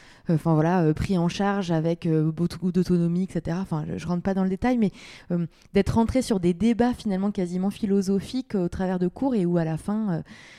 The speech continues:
euh, bah, du coup tu dis que ça y est, c'est fini, et puis la classe t'applaudit alors qu'en fait t'as rien fait, t'étais pas là ni pour un, un spectacle, un sketch ou quoi que ce soit, juste t'as essayé de transmettre quelque chose, mais tu te dis que du coup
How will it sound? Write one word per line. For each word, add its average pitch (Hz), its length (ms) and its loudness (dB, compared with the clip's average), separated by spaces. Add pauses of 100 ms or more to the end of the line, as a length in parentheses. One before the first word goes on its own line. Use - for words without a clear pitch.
(180)
euh, 165 280 0
bah, 165 140 0
du 160 100 -6
coup 214 80 -6
tu - 140 -12
dis 190 160 -6
que - 80 -14
ça 190 100 0
y 185 80 2
est, 233 60 0
c'est 220 120 -2
fini, 208 460 0 (320)
et 180 140 0
puis - 180 -4
la 170 80 4
classe 202 240 -2
t'applaudit 208 580 2
alors 180 220 2
qu'en 175 120 -2
fait 202 320 -2
t'as 175 100 0
rien 196 220 0
fait, 330 160 0
t'étais 190 200 -2
pas 185 120 0
là 180 100 2
ni 190 140 0
pour 170 220 -6
un, 156 240 -4 (520)
un 175 60 -2
spectacle, - 520 -2
un 170 80 0
sketch - 360 -2
ou 226 40 0
quoi 185 140 2
que - 80 -14
ce 190 100 0
soit, 294 240 0
juste 226 200 -4
t'as 196 80 -2
essayé 185 160 -2
de - 60 -10
transmettre 214 420 -2
quelque 196 240 -2
chose, 269 200 -2
mais 202 100 0
tu - 120 -10
te - 140 -2
dis 220 160 -4
que 208 60 -14
du 185 120 -2
coup 285 300 2